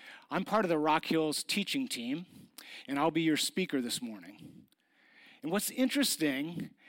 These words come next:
is if you would have told some of my buddies from high school and college that I would be up teaching the Bible at some point in my life, I think they would have been shocked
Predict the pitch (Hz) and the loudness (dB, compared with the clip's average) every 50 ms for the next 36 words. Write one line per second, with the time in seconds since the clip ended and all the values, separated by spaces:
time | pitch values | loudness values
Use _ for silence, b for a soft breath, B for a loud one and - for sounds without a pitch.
0 | B B B 156 156 160 175 - - 190 220 240 262 226 202 - - 180 196 196 | B B B 0 2 2 0 0 0 0 2 4 4 4 2 2 0 0 2 2
1 | 190 - - 190 190 185 180 170 165 156 147 135 127 160 170 165 151 143 135 131 | 2 0 0 -2 0 0 0 0 0 0 0 2 2 4 4 6 6 4 4 2
2 | 123 - - 135 127 - - 151 165 151 - - - 156 151 151 151 147 147 143 | 0 0 -2 -4 -4 -2 0 0 2 2 0 -2 -2 -2 0 0 0 0 -2 -6
3 | 147 - 139 139 131 - - 151 151 143 135 123 117 123 131 - - - B B | -8 -6 -6 -6 -4 0 2 2 2 2 0 -2 -4 -6 -6 -6 -8 -8 B B
4 | B B B B B B 147 151 160 175 180 160 156 175 170 165 160 165 - - | B B B B B B 0 2 4 4 4 4 4 2 4 4 2 2 0 -2
5 | - _ - - 202 202 - - 190 180 170 156 143 123 120 139 143 160 170 160 | -6 _ 0 0 0 0 0 0 -2 0 0 0 0 0 2 4 4 6 4 4
6 | 131 127 123 127 127 127 - - 151 143 143 135 - - 143 147 143 131 143 135 | 2 0 -2 -2 -4 -4 -4 -2 0 0 -2 -2 -4 -2 -2 -2 0 -2 -2 -4
7 | 143 147 139 135 143 135 123 117 117 - - B B B B B B B B 139 | -2 -2 -2 -2 -2 -2 -2 -2 -4 -8 -14 B B B B B B B B -2
8 | 151 165 156 143 151 151 147 147 143 143 139 123 - - - - 135 107 - - | 0 0 2 2 2 2 2 2 2 0 0 0 0 0 0 0 -2 -4 -6 -12
9 | - - - - | -14 -12 -10 -10